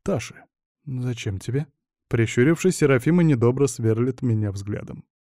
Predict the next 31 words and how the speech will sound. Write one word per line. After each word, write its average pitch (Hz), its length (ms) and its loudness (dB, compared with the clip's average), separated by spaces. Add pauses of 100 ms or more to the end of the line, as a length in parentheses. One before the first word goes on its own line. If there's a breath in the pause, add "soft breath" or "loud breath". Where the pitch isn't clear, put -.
(1300)
«Она 131 300 6
поможет 135 520 -2
нам», - 360 -14
подмигиваю. 104 600 -4 (680)
«Перестань 127 480 6
ревновать, 139 580 6
моя 123 240 4
тигрица», 104 560 -6 (120)
улыбаюсь. 104 680 -4 (280)
«Дай 117 320 2
свой 120 240 2
паспорт 131 480 -2
и 135 40 0
номер 110 340 2
этой 104 200 -6
Таши. - 420 -14 (180)
Я 117 220 4
и 143 80 6
сам 180 260 4
могу 165 240 4
найти 135 340 4
в 117 60 -2
три 117 180 2
секунды, 107 500 -2
но 123 160 2
хочу, 156 300 4
чтобы 123 280 2
ты 120 140 0
мне 104 180 0
его 95 160 -6
дала». - 340 -12